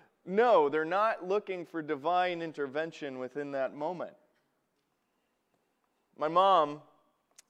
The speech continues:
she used to work at Eckerd's for many, many years, and, uh, before it was purchased by C V S.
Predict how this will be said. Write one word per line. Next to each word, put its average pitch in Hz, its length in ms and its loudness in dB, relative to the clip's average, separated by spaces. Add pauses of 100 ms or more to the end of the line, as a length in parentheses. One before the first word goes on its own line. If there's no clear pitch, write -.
she - 160 -12
used 165 220 -6
to 175 60 -6
work 170 200 -2
at 143 180 -2
Eckerd's 151 540 -4
for 135 140 -14
many, 147 260 -8
many 139 340 -10
years, 131 600 -4 (560)
and, 139 440 -2
uh, 127 280 4
before 151 400 2
it 135 60 0
was 123 140 -4
purchased 156 520 -8
by 123 100 -2
C 143 300 -12
V 135 180 -4
S. - 480 -8